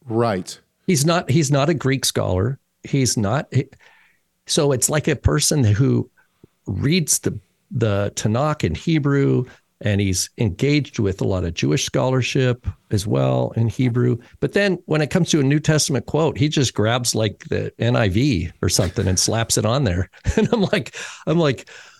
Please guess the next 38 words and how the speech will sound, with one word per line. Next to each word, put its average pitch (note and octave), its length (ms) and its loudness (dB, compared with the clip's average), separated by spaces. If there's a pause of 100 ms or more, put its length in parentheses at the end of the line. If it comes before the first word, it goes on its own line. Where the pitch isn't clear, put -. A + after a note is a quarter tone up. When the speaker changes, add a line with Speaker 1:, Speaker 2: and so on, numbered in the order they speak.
(180)
Speaker 2:
"Dude," D3 560 2
it D#3 240 -2
reminds D#3 340 2
me E3 60 4
of, D3 80 2
like, B2+ 140 0
the C3+ 100 0
old A#2+ 160 0
jo-, A2+ 360 0
the B2+ 180 -2
old A#2+ 220 2
joke A#2 280 0
of, A2+ 140 0
like, G#2 340 -2 (240)
wh-, A2+ 160 -4 (200)
you A#2+ 120 0
know, G#2+ 160 0
you, G#2 340 0 (520)
you, G#2 340 0
uh, F#2 280 -4 (1080)
you A2+ 140 0
measure C3+ 360 2
with A#2+ 200 2
a C3+ 40 2
micrometer, A2+ 960 2
you G#2+ 140 4
mark A2 260 0
it A2+ 80 2
with B2 160 0
chalk, - 540 -2
and G#2+ 120 0
then G2+ 100 2
you F#2 100 2
cut G#2+ 200 0
it G2+ 100 0
with G2+ 140 0
an G2+ 60 0
axe. F2 400 -4